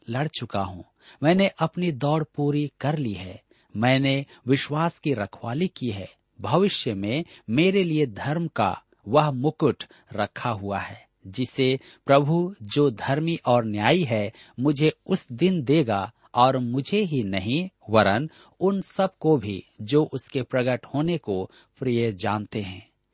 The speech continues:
पौलुस प्रकट कर रहा है कि प्रभु यीशु के अच्छे योद्धा को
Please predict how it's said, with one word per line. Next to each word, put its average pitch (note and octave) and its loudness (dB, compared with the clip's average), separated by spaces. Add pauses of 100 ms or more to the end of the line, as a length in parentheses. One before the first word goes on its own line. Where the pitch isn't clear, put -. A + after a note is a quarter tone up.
पौलुस G3+ 4
प्रकट C#3 -2
कर A#2+ 0
रहा A2+ 0
है A2+ -2
कि - -4
प्रभु C3+ 2
यीशु D#3 0 (100)
के C#3 2
अच्छे B2+ -2
योद्धा A#2 0
को G2 -4